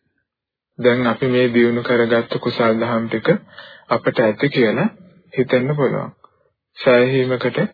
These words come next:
පත් වෙන්න පුළුවන්. ඉතින් බුදුරජාණන් වහන්සේ වදාලා පින්වත් මහණෙනි ඔපමණකින් සෑහීමකට පත් වෙන්න එපා කියලා. ඔපමණකින් සෑහීමකට පත් වෙන්න එපා. මොකද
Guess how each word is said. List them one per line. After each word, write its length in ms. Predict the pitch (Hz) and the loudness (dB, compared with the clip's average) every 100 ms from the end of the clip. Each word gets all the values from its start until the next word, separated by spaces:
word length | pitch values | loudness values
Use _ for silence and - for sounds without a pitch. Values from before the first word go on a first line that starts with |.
| _ _ _ _ _ - | _ _ _ _ _ -2
පත් 240 | 123 113 | -2 0
වෙන්න 240 | 120 123 160 | -2 -2 -2
පුළුවන්. 380 | 110 101 - - _ _ _ _ _ | -2 -2 -6 -10 _ _ _ _ _
ඉතින් 280 | - 135 151 | -4 -2 0
බුදුරජාණන් 600 | 135 131 131 127 127 123 | 0 0 0 0 0 0
වහන්සේ 220 | 123 120 120 | -4 -2 0
වදාලා 520 | 113 117 117 117 143 | 0 0 0 0 -2
පින්වත් 480 | 160 127 123 120 117 | 0 -2 0 -4 -4
මහණෙනි 540 | 113 113 117 113 117 196 - _ _ _ _ - | -6 -6 -4 -4 -2 -2 -2 _ _ _ _ -2
ඔපමණකින් 840 | 123 - 156 143 127 - 117 113 - _ _ _ _ | 0 2 2 2 0 -4 -6 -6 -10 _ _ _ _
සෑහීමකට 800 | - 127 123 135 139 131 127 127 | 0 2 4 2 0 -2 -4 -6
පත් 280 | - 117 - | -4 -4 -4
වෙන්න 220 | 123 151 | -4 0
එපා 300 | 143 - 101 | 0 0 -2
කියලා. 380 | 101 71 - - _ _ _ _ _ _ _ _ _ - | -4 -8 -10 -12 _ _ _ _ _ _ _ _ _ -8
ඔපමණකින් 760 | 120 123 117 113 110 117 160 - _ _ _ _ | -2 0 0 -2 -2 -4 -4 -6 _ _ _ _
සෑහීමකට 640 | - 120 120 120 117 113 | 0 2 2 -2 -2 -4
පත් 300 | 113 110 107 - | -2 -4 -4 -4
වෙන්න 220 | 110 107 | -4 -4
එපා. 280 | 104 120 139 | -2 0 0
මොකද 400 | 117 107 110 | -2 -2 -2